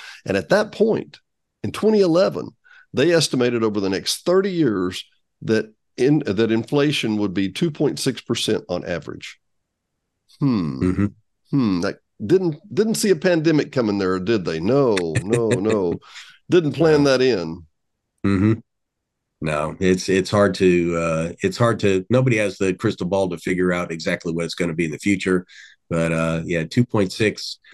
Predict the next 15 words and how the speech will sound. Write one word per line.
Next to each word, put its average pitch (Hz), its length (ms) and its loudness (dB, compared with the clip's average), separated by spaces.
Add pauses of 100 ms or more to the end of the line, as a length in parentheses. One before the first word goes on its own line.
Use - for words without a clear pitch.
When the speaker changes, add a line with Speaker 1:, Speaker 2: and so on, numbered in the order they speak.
(240)
Speaker 2:
th-, 127 180 -6
that 139 180 4
is 135 200 4
historically 101 1000 0 (800)
fairly 104 340 2
accurate. 95 540 0
And 87 200 -4
it, 92 300 -2
and - 180 -2
Speaker 1:
Really? 107 140 -4
Speaker 2:
even, 98 420 -2
even 113 320 0
coming 104 320 0
into, 92 600 2 (100)
um, 85 560 -2